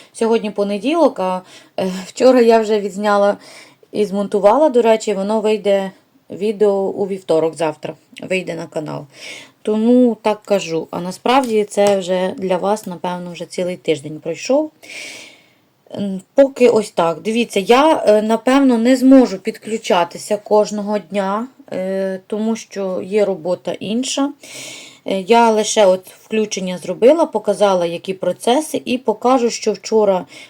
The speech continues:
ввечері вже Оленка кинула кубики, і в нас випав номер два і номер чотири. Під номером два це шкарпетки донечці.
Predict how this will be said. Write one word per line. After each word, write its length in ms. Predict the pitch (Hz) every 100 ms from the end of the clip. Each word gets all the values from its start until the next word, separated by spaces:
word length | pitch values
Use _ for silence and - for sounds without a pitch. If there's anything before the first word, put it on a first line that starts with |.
| -
ввечері 500 | 190 208 202 202 175
вже 200 | 165 190
Оленка 440 | 185 196 196 185
кинула 380 | 175 196 185 180
кубики, 480 | 160 254 269 311 240
і 200 | 208 202
в 40 |
нас 380 | 190 202 196 -
випав 380 | 180 202 190 180
номер 460 | 180 196 180 165 160
два 440 | 160 190 247 302 - - - -
і 120 | 214
номер 440 | 196 208 226 226 214
чотири. 680 | - 214 208 185 160 147 151
Під 180 | 214 214
номером 460 | 233 214 196 190
два 360 | 185 190 185 160
це 200 | - 180
шкарпетки 720 | 170 - 226 - 185 - - 156
донечці. 840 | 190 180 160 165 - - 240 269